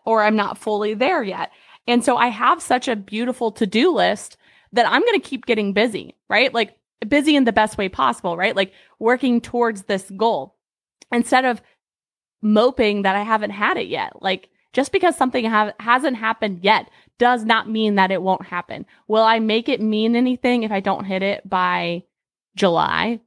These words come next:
by August, by September, by October? It could take six months. It could take, it could take a year. It could take two years. I don't have a fortune ball that I can see when it's going to happen.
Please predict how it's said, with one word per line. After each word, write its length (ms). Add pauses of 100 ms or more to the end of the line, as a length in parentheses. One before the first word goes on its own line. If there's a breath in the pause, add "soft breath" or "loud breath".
(140)
by 360
August, 500
by 260
September, 540
by 160
October? 540 (320 loud breath)
It 160
could 160
take 180
six 240
months. 260
It 120
could 140
take, 340 (380)
it 140
could 180
take 300 (460 soft breath)
a 100
year. 420
It 160
could 140
take 180
two 280
years. 220 (100)
I 280
don't 380 (340)
have 440 (100)
a 60
fortune 720 (340)
ball 560
that 240
I 220
can 420 (140)
see 440
when 260
it's 160
going 300
to 80
happen. 540